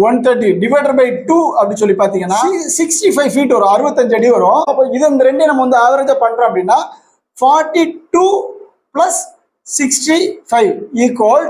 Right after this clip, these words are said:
to two thousand seven hundred and thirty ஸ்கொயர் feet வரும், ஸ்கொயர் feet. அப்போ இதுதான் நம்மளுடைய அளவு. இப்போ நீங்க வந்து ஒரு மனை வாங்குறீங்க அப்படின்னா, அப்போ என்ன பண்ணணும் அப்படின்னா, நான்கு பக்கம் உள்ள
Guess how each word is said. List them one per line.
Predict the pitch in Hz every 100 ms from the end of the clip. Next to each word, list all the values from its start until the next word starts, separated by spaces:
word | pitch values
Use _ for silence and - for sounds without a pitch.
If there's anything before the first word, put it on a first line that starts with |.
| -
to | 262 -
two | 359 370
thousand | 330 330 359 349
seven | 285 311 330
hundred | 302 277 277 320
and | 247 -
thirty | 262 294 294 330 -
ஸ்கொயர் | - 330 -
feet | 208 277 233
வரும், | 175 -
ஸ்கொயர் | - 254 262
feet. | 226 214
அப்போ | 214 247
இதுதான் | 311 330 294
நம்மளுடைய | 254 226 269 302
அளவு. | 214 196 190 - -
இப்போ | 269 277
நீங்க | 370 359
வந்து | 330 311
ஒரு | 277 240
மனை | 330 294
வாங்குறீங்க | 262 247 233 254 247 208
அப்படின்னா, | 202 196 233 320 - 226
அப்போ | 262 247 254
என்ன | 330 302
பண்ணணும் | 254 202
அப்படின்னா, | 190 196 269 - - _ 226
நான்கு | 247 339 359 277
பக்கம் | 269 269
உள்ள | 254